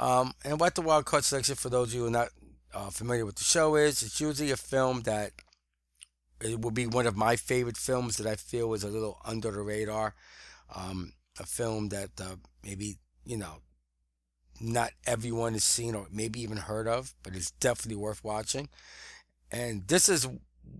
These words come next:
this film here that I'm gonna review now was one of the reasons why I even started to come up with this concept of doing the wild card selection at the end of every show. And it is Long Arm of the Law, nineteen eighty-four,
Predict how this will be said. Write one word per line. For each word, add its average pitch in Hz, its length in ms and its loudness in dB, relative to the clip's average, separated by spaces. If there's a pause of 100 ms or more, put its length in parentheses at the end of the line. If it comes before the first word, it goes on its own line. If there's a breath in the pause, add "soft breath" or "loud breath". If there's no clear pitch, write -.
(280)
this 120 460 6
film 175 320 6
here 151 160 6
that 135 80 6
I'm 120 60 4
gonna 117 120 0
review 120 300 0
now 135 340 8 (600 loud breath)
was 127 320 4
one 131 140 4
of 131 60 2
the 123 60 2
reasons 123 340 2
why 123 200 4
I - 20 -2
even 120 240 -2
started 123 380 4
to 107 60 -8
come 110 280 0
up 147 240 2
with 113 100 -8
this - 160 -2
concept - 640 -2
of 95 140 -10
doing 139 240 2
the 117 80 0
wild 98 280 -4
card 92 240 -6
selection 98 460 -4
at 92 100 -12
the 95 120 -8
end 95 80 -6
of 92 80 -10
every 92 160 -8
show. 87 300 -4 (580 loud breath)
And 110 160 -2
it 113 140 2
is 98 200 -2
Long 139 520 4 (120)
Arm 120 480 4
of 110 200 -2
the 120 80 0
Law, 107 440 0
nineteen 123 640 0
eighty-four, 117 760 -6